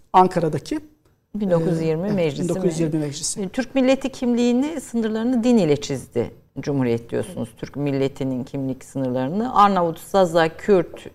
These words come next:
Speaker 2: tüm bu unsurları aldı. Diğer dinleri, Müslüman olmayan dinleri azınlık, e, tanıdı.
Speaker 1: Ve ikinci sınıf vatandaş.
Speaker 2: Ve ikinci sınıf vatandaş olarak, e,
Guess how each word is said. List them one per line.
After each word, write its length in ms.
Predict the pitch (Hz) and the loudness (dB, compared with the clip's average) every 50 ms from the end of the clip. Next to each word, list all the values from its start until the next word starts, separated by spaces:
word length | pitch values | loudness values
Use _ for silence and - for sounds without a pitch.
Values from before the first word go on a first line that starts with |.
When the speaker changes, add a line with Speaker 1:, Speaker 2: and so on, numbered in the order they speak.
| _ _ | _ _
Speaker 2:
tüm 200 | - 254 226 202 | 0 2 2 2
bu 80 | 165 147 | 2 2
unsurları 560 | 147 147 - - 165 143 151 160 165 160 156 | 0 -2 -4 -4 -4 -2 0 0 2 2 4
aldı. 560 | - 180 185 190 196 175 196 220 262 381 392 - - _ _ _ _ _ _ _ _ _ _ - 165 170 - | 6 6 6 6 6 4 2 2 2 0 -2 -8 -16 _ _ _ _ _ _ _ _ _ _ -12 -8 -2 4
Diğer 320 | 247 285 277 262 220 175 | 8 10 10 10 10 8
dinleri, 280 | 165 165 160 156 147 156 | 4 0 0 0 0 0
Müslüman 400 | 190 202 - - 226 214 196 175 | -2 -4 -4 -2 0 0 0 0
olmayan 440 | 160 151 147 143 139 143 143 143 - | 0 -2 -2 -2 -2 -2 -2 -4 -4
dinleri 300 | 147 147 156 202 214 170 | -4 -2 0 2 4 4
azınlık, 540 | 180 170 - 156 139 127 101 - - - _ _ _ _ _ _ _ - | 4 4 2 0 -4 -4 -4 -8 -10 -16 _ _ _ _ _ _ _ -8
e, 460 | 127 131 127 127 123 123 117 113 - - - - - - | -4 -4 -2 -2 -2 -4 -4 -6 -6 -8 -12 -16 -8 -4
tanıdı. 200 | 160 151 - 262 | -2 0 0 2
Speaker 1:
Ve 40 | |
ikinci 260 | 247 233 240 226 190 170 | 2 2 2 2 2 0
sınıf 280 | - 196 170 - - | 0 0 -2 -4 -6
vatandaş. 380 | 180 - - - - - - - | -10 -12 -14 -16 -20 -8 0 2
Speaker 2:
Ve 60 | 190 | 2
ikinci 300 | 185 185 - 185 170 156 | 2 4 2 0 -2 -2
sınıf 280 | - - 156 143 - 147 | -2 -2 -2 -2 0 0
vatandaş 520 | 143 - 147 135 139 127 127 135 139 - | 0 0 0 -2 0 0 -2 -2 -2 -2
olarak, 500 | 135 143 139 135 127 117 117 123 - - | -2 0 0 2 2 2 0 0 -2 -6
e, 280 | - 139 139 135 127 | -6 -4 -4 -4 -4